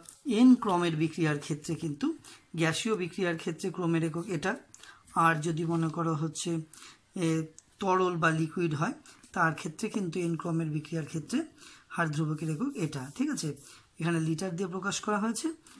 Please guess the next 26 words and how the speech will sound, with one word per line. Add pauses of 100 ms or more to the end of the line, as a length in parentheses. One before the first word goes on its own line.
(140)
আর
এখানে (460)
ঘন
ডেসিমিটার
দিয়ে (320)
প্রকাশ
করা
হয়েছে। (380)
কেমন? (1300)
এবার
আমরা
হার
ধ্রুবকের
বৈশিষ্ট্য
দেখে
নেব, (500)
characteristics
of
rate
constant। (460)
একটি
নির্দিষ্ট
উষ্ণতায়
একটি
নির্দিষ্ট
বিক্রিয়ার